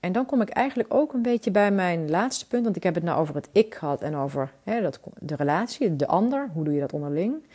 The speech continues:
Het laatste punt wat ik hier, hier, eh, van wa-, wat je kunt, eh, waar je aan, over na kunt denken is: "Hoe reguleer ik mijn emoties en mijn verwachtingen?"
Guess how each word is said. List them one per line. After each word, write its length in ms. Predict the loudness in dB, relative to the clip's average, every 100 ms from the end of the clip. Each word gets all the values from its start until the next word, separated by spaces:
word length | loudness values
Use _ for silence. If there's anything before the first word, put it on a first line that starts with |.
| -20 -20 -20 -20 -20 _ _ _ _ _ _
Het 140 | -2 2
laatste 340 | 2 0 -2
punt 200 | 0 2
wat 160 | 2 0
ik 120 | -2
hier, 240 | 0 -2 -2
hier, 420 | -2 0 2 0
eh, 400 | 0 0 0 -2 -6 -10 _ _ _ _ _ _ _ _ _ _ -2
van 200 | 0 0
wa-, 140 | 0
wat 200 | -2 0
je 80 | -2
kunt, 360 | 0 -2 -2
eh, 460 | -4 -4 -4 -6 -8 -10 _ _ _ _ _ _ _ _ _ -8
waar 140 | -2
je 100 | 0
aan, 200 | 0 -4 -2
over 220 | -2 0
na 200 | 0 -2
kunt 220 | -2 -4
denken 300 | -2 -4 -4
is: 280 | -4 -4 -6 -20 -20 _
"Hoe 140 | -4 2
reguleer 480 | 2 4 2 2
ik 100 | 2
mijn 200 | 0 -2
emoties 460 | -2 0 0 -2 -6
en 80 | -6
mijn 120 | -4
verwachtingen?" 600 | -2 -4 -4 -10 -10